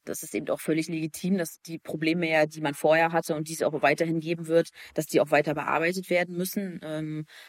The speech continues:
aber trotzdem eben in diesem Spagat zu sein. Und der Klimaschutzantrag, ähm, hat das eben nochmal ganz deutlich gemacht. Und das ist, glaub ich, auch eine der schwersten Themen, die wir gerade haben,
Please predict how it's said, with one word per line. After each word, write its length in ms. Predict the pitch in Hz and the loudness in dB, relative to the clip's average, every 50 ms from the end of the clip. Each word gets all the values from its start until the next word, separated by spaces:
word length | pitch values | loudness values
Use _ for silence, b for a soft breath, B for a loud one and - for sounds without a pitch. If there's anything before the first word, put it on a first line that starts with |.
| B | B
aber 380 | - - 156 156 156 156 151 151 | -2 0 0 2 2 2 0 0
trotzdem 340 | - - 165 - - 185 - | 2 0 0 2 2 0 2
eben 180 | - 180 180 170 | 2 0 0 2
in 140 | - 180 | 2 0
diesem 180 | 165 170 170 170 | 0 0 -2 -2
Spagat 380 | - - 165 151 156 165 208 - | 4 4 6 6 6 6 4 2
zu 80 | - | 0
sein. 200 | - 147 139 143 | 2 2 2 2
Und 100 | 147 143 | 2 0
der 80 | 147 147 | 0 0
Klimaschutzantrag, 840 | - - 151 151 151 156 - - - 113 156 160 - 156 156 - | 0 -2 -2 -2 -2 -2 -2 0 0 0 0 2 2 0 2 2
ähm, 300 | - 143 151 156 156 156 | 0 -4 -2 -4 -4 -4
hat 120 | 160 156 - | -4 -4 -4
das 120 | 151 - | -4 -6
eben 200 | - 147 151 151 | -6 -6 -6 -6
nochmal 260 | 143 156 156 156 151 | -4 -4 -2 -2 -2
ganz 160 | 147 151 151 | -2 -4 -2
deutlich 320 | - - 151 156 - 185 - | 2 2 2 4 2 -2 -6
gemacht. 340 | - 143 139 135 - - - | -6 -6 -6 -8 -8 -8 -8
Und 120 | 143 139 | -8 -8
das 120 | 143 - | -8 -10
ist, 100 | - - | -12 -2
glaub 180 | - 143 139 143 | 0 0 0 0
ich, 100 | 151 - | -2 -4
auch 100 | 143 - | -2 0
eine 200 | - 117 143 143 | 0 -2 -2 0
der 120 | 139 139 | -2 -2
schwersten 400 | 151 - - 135 143 151 - - | -2 0 0 2 2 2 0 -4
Themen, 220 | 156 - - 165 165 | -2 -2 -2 -2 -2
die 140 | 160 160 151 | -4 -4 -2
wir 60 | 151 | -2
gerade 300 | 156 151 139 139 139 147 | 0 0 0 -2 -2 0
haben, 320 | 151 147 156 175 175 170 | 0 0 0 0 -2 -4